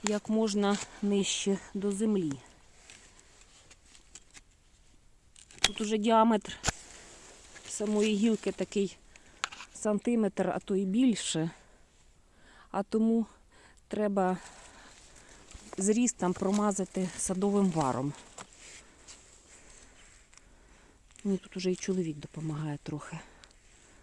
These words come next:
Зріз робіть не рівно, а трошки наскізь, щоб вода стікала, а не загнивала на місці зрізу.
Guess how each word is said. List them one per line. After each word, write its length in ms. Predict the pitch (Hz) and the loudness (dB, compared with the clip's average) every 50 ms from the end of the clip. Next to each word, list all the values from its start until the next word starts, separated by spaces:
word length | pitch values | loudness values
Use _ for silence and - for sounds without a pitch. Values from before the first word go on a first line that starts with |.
| - - - - - - - - - - - - - - - - - - - - - - - - - - - - - - - - - - - - - - - - - - - - - - - - - - - - - - - - - - - - - - - - - - - - - - - - - - - - - - - | -20 -20 -20 -20 -20 -20 -20 -20 -20 -20 -20 -18 -18 -16 -16 -16 -16 -16 -18 -18 -16 -14 -14 -14 -14 -18 -20 -20 -20 -20 -20 -20 -20 -20 -20 -18 -16 -16 -14 -16 -16 -16 -18 -18 -18 -18 -18 -20 -20 -18 -18 -18 -18 -16 -14 -12 -12 -10 -10 -10 -10 -12 -14 -18 -20 -18 -10 -4 -4 -2 -2 -4 -8 -16 -18 -20 -20 -8 -2
Зріз 460 | - 196 190 226 233 254 262 240 - | -2 0 0 2 2 4 4 4 4
робіть 600 | 240 220 226 208 208 240 226 - - - - - | 2 2 2 2 0 -2 -2 -4 -10 -16 -8 -2
не 180 | - 208 214 226 | 2 4 4 4
рівно, 300 | 226 262 254 226 208 190 | 4 2 2 2 2 2
а 60 | 185 | 2
трошки 420 | 180 - 214 220 202 - - 208 208 | 0 0 0 -2 -2 -2 0 0 2
наскізь, 600 | 208 208 190 165 - - - - 175 - - - - - - - - - - - - - - - - - - - 196 | 2 2 2 0 -2 -6 -10 -10 -8 -8 -8 -8 -10 -14 -18 -18 -20 -20 -20 -20 -20 -20 -20 -20 -16 -6 -4 -2 -2
щоб 300 | 190 - - 226 202 185 - | -2 -2 -2 -2 -2 -2 -2
вода 480 | 196 208 208 202 226 233 233 226 214 - - - - - | 0 0 2 2 4 4 4 4 2 0 -6 -14 -12 -10
стікала, 580 | - - - - 214 - - 240 226 208 185 170 | -8 -6 -4 -6 -6 -2 0 0 2 2 2 2
а 80 | 175 | 2
не 140 | 175 185 180 | 0 0 0
загнивала 720 | 175 180 185 180 196 202 202 180 185 175 156 151 151 160 - - - - - - | 0 -2 -2 0 0 -2 -2 0 0 0 2 0 0 -2 -4 -10 -16 -20 -12 -6
на 100 | - 185 | -4 0
місці 380 | 180 180 180 170 - - - 175 | 2 2 2 0 0 -4 -4 -4
зрізу. 500 | 165 170 170 170 165 151 156 151 156 160 | -4 -4 -2 -2 -4 -4 -4 -4 -6 -6